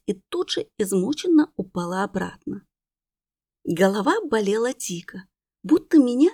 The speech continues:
кто-то бил. Ужасно страдая, всё же поднялась на ноги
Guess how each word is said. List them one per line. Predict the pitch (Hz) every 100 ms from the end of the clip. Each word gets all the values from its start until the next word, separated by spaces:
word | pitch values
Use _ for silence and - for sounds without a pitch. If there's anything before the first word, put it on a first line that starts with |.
| -
кто-то | - 294 - 339
бил. | - 240 190 - _ _ _ _ _ _
Ужасно | 214 185 214 - 208
страдая, | - 190 160 240 320 226 - _ _ _
всё | - 339
же | 440 403
поднялась | - 269 226 262 254 - -
на | 202 330
ноги | 403 202 -